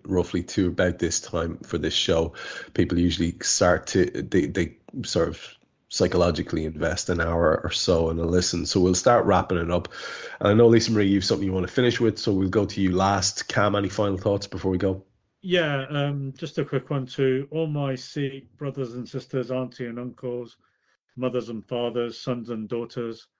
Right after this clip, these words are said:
Speaker 2: um, grandparents, uh, Vaisakhi Vadanya.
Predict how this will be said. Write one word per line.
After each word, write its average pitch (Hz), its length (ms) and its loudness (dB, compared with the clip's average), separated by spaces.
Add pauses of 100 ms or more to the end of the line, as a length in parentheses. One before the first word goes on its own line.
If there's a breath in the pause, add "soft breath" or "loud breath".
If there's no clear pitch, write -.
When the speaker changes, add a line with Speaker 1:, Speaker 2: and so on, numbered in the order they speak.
(840)
Speaker 2:
um, 110 800 -8 (220)
grandparents, 117 1040 -4 (100)
uh, 113 500 -8 (460)
Vaisakhi 131 560 0
Vadanya. 120 600 -4